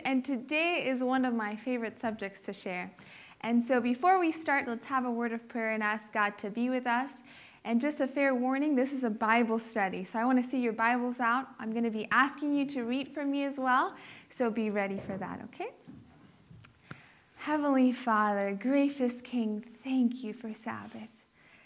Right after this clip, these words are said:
Thank you for your word that speaks to us and gives us light into what is truth and what is error. And Lord, I pray that today you will speak to us, speak to our hearts, help us to sharpen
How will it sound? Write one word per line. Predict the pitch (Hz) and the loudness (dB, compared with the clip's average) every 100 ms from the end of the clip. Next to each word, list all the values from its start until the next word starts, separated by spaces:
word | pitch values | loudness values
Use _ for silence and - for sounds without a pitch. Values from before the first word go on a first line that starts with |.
| _ | _
Thank | - 320 311 | 0 2 2
you | 311 | 2
for | 311 | 2
your | 277 254 | 4 4
word | 226 233 262 320 | 4 4 4 4
that | 285 233 | 2 -2
speaks | - - 294 320 - | -4 -8 -6 -6 -8
to | 320 | -4
us | 285 269 302 415 - - _ - - _ _ - | 0 2 0 -4 -12 -20 _ -20 -20 _ _ -2
and | 240 226 | 0 2
gives | 262 269 | 0 -2
us | 254 226 | -2 -4
light | 214 226 254 311 | -4 -2 0 -2
into | - 233 233 | -4 -6 -6
what | 208 208 | -6 -8
is | 196 - | -10 -12
truth | - 262 339 - - - - - | -8 -6 -6 -10 -20 -20 -20 -10
and | 226 214 | -6 -6
what | 196 | -6
is | 202 202 - | -10 -12 -10
error. | 202 196 202 208 - - - - - | -10 -10 -12 -16 -20 -20 -20 -20 -4
And | 254 262 | 2 6
Lord, | 311 339 | 6 6
I | 311 | 4
pray | 302 320 | 2 0
that | 311 294 | 2 0
today | 277 233 269 302 311 | -2 0 2 2 0
you | 269 262 | -2 -2
will | 226 | -2
speak | 233 - 330 339 | -4 -6 -6 -6
to | - 330 | -4 0
us, | 320 349 349 | 0 0 -6
speak | - - 320 320 | -12 -8 -6 -6
to | 320 | -4
our | 262 | -2
hearts, | 240 247 269 320 339 - - _ - - _ | -2 -2 -2 -2 -6 -18 -20 _ -20 -20 _
help | - 269 | -8 -6
us | 269 254 | -4 -4
to | 247 | -4
sharpen | 240 - 262 294 302 330 339 | -6 0 2 2 0 -2 -4